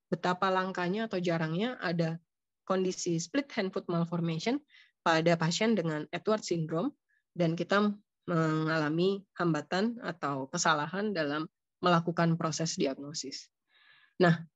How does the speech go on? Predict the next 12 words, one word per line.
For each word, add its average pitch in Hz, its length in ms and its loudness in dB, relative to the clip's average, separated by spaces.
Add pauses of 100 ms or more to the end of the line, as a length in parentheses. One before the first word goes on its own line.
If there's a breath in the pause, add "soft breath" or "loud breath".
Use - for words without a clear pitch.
(760)
takeaways 214 560 8
atau 175 240 -2
message 220 480 0
atau 170 240 -6
pesan 202 320 4
dari, 156 480 4 (480)
eh, 151 380 0 (580)
yang 180 160 4
mau 180 160 6
kita 175 240 0
sampaikan 180 480 2
dari, 151 400 0